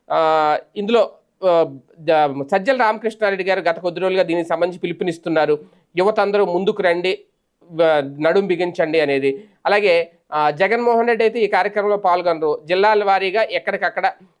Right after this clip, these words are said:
ఇప్పటికే ఇంచార్జీలు పెట్టారు కాబట్టి వాళ్ళే కంప్లీట్గా ఫాలో అప్ చేస్తున్నారు. పన్నెండవ తేదీన, రేపు పద్నాలుగవ తేదీన ఒక పక్క, ఆ, పవన్ కళ్యాణ్ గారి జనసేన ఆవిర్భావ దినోత్సవ వేడుకలు పిఠాపురంలో అంగరంగ వైభవంగా జరుగుతున్న నేపథ్యంలో పన్నెండవ తేదీన, అంటే ఒక రోజు ముందే, మధ్యలో ఒక రోజే గ్యాప్ అనమాట,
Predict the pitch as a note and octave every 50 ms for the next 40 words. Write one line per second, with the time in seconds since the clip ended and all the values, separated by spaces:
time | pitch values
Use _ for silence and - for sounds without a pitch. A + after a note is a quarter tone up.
0 | _ E3 E3 E3 E3 G3+ G3+ G3+ G3+ F3 F3+ F3+ - G3+ F#3+ F3+ F#3 F#3 E3+ E3
1 | F3 D#3 F#3 E3+ D#3+ D#3 E3 F3+ G3+ G#3 E3+ E3 E3 F3+ F#3+ G3+ G3+ F#3+ E3 E3
2 | F3+ F3+ E3 F3 F3 E3 E3 F3 E3 E3+ F3 F3+ F3 D3+ D#3+ F3 D#3+ E3 - E3
3 | D#3+ D#3 D3+ D3+ D3 D3 E3 D#3+ E3+ F3 F3 E3+ E3 E3 E3 D3+ D3 D3+ C#3+ C#3
4 | C3+ - - - _ _ _ _ - - F#3 F#3+ F#3 F#3+ F3 E3 F3 G#3+ A3 A3
5 | A3 G#3+ A3 G#3 G#3+ G#3 G#3 G#3+ G#3+ G#3+ G3 F3+ F3 F#3 F3 E3+ - G#3+ F#3+ E3
6 | C3 - _ _ _ _ _ F3 E3 D#3+ D3+ D3+ E3+ F3+ G3+ G#3 G3+ G#3 G3 G3+
7 | G3 F#3+ G3 F#3 F#3 F3+ E3+ D#3+ D#3+ E3 F3+ E3+ - G3+ G3+ F#3+ F#3 E3 D#3+ F3
8 | F#3 E3+ E3 F#3 F3+ F3 E3+ E3+ F3 F3 E3 - - F3 E3 E3+ E3+ E3 E3 F3
9 | D#3+ D#3+ F3 C#3+ E3+ E3 E3 F3 D#3+ D#3+ D#3+ D#3+ C#3+ C3+ C#3+ E3 E3+ E3 E3 E3
10 | D#3+ D#3 D#3 D3+ D3+ D#3+ D#3 D#3+ D#3 D3+ D3 C#3 D3 D3 D3 C#3+ C#3+ D3 C#3 C#3+
11 | C#3 C3+ C#3 - D3 C#3 D3 D#3 G#3 A3+ - - - A#3+ G3+ A#3 B3 A#3+ A#3 A3+
12 | G#3+ G#3+ G3+ G3 G#3 A#3 C#4 D4 - A3 A3 - _ - E3+ F#3 F#3+ G#3+ F#3 F3
13 | F#3+ F#3+ G#3 G#3 G#3+ G3 F#3+ G3+ G3+ F#3+ - - _ - D#3 E3+ E3+ F3+ F#3 E3
14 | D3 E3+ E3+ F#3+ F3+ F#3 F3+ D3+ D#3 D3+ D3+ - - C#3 C3 C3+ C3+ C3+ B3